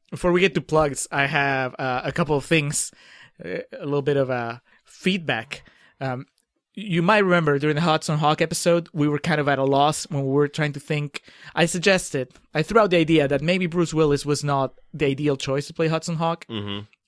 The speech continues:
Speaker 1: And then we were trying to figure out who would play Hudson Hawk. And it was just like, well, we couldn't come up with anything. So I said, "Well, maybe we should ask the guys from the Recasting Couch." And then it turns out that they had already done an episode on Hudson Hawk.
Speaker 2: Nice.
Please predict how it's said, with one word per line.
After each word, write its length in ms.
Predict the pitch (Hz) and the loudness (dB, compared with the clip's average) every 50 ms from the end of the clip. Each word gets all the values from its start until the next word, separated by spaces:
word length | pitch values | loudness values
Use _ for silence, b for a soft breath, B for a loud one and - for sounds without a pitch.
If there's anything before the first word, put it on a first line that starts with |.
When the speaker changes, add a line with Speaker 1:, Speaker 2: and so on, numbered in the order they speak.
| - 160 | -4 -2
Speaker 1:
And 100 | 151 143 | 0 0
then 120 | 151 151 | 0 0
we 40 | 143 | 0
were 60 | 143 143 | -2 0
trying 200 | - 170 147 135 | 0 -2 -4 -4
to 60 | - | -2
figure 240 | - 156 139 143 135 | -2 0 2 2 2
out 80 | 131 127 | 2 4
who 120 | 156 165 | 2 2
would 240 | 160 151 147 143 - | 2 2 -4 -6 -4
play 240 | - 147 135 131 135 | -4 -2 -2 -2 -2
Hudson 340 | - 131 131 127 - 143 135 | -4 -4 -6 -6 -4 -6 -6
Hawk. 360 | 131 131 123 117 - - - _ _ _ _ _ - _ _ - 190 - | -4 -4 -4 -4 -6 -12 -18 _ _ _ _ _ -20 _ _ -14 -10 -4
And 220 | 190 165 170 156 156 | -2 0 0 0 0
it 60 | 151 | 0
was 100 | 147 143 | -2 -2
just 220 | - 151 143 - 143 | -4 -4 -4 -4 -4
like, 200 | 143 139 131 - | -6 -6 -6 -6
well, 180 | - 151 151 - | -6 -6 -4 -4
we 100 | 165 147 | -4 -6
couldn't 140 | - 156 151 | -4 -4 -4
come 100 | 160 156 | 0 0
up 60 | 156 | 2
with 80 | 165 180 | 2 2
anything. 220 | 202 214 202 190 170 | 2 2 0 0 0
So 80 | 185 | 0
I 40 | 185 | 0
said, 180 | 180 - 226 247 | 2 0 0 -2
"Well, 140 | 277 277 277 | 0 -2 -2
maybe 300 | 285 294 277 247 226 190 | 0 0 0 0 0 2
we 100 | 170 175 | 2 0
should 120 | 170 185 190 | 0 2 0
ask 160 | 165 165 151 | 0 0 0
the 140 | 151 151 143 | -2 -4 -4
guys 280 | - 175 160 147 151 | -2 0 0 0 0
from 120 | - 156 151 | -2 -6 -6
the 80 | 139 | -6
Recasting 320 | 139 135 - 143 - - 151 | -6 -4 -4 -4 -4 -4 -2
Couch." 360 | - 147 156 190 214 - - B B B B B B B B | -2 0 0 0 -2 -4 -8 B B B B B B B B
And 180 | 175 165 170 175 | 0 0 2 2
then 240 | 202 208 208 196 202 | 2 2 2 0 0
it 120 | - 175 - | -4 -2 -2
turns 180 | 214 185 - | -2 0 0
out 100 | 208 196 | 0 0
that 100 | 170 170 156 | 0 2 2
they 80 | 160 | 2
had 80 | 160 156 | 2 2
already 340 | 151 147 196 247 269 240 175 | 2 2 2 2 2 2 2
done 180 | 156 143 131 | 0 0 0
an 80 | 131 127 | -2 -6
episode 360 | 127 - 131 - - 131 123 | -8 -8 -6 -6 -6 -6 -6
on 60 | 123 | -4
Hudson 260 | 131 127 - - 131 | -6 -6 -6 -6 -8
Hawk. 320 | 117 127 127 113 - - - | -6 -6 -6 -6 -8 -12 -10
Speaker 2:
Nice. 560 | - 104 101 98 92 85 78 - - - - | -2 0 2 2 2 0 -4 -6 -10 -12 -14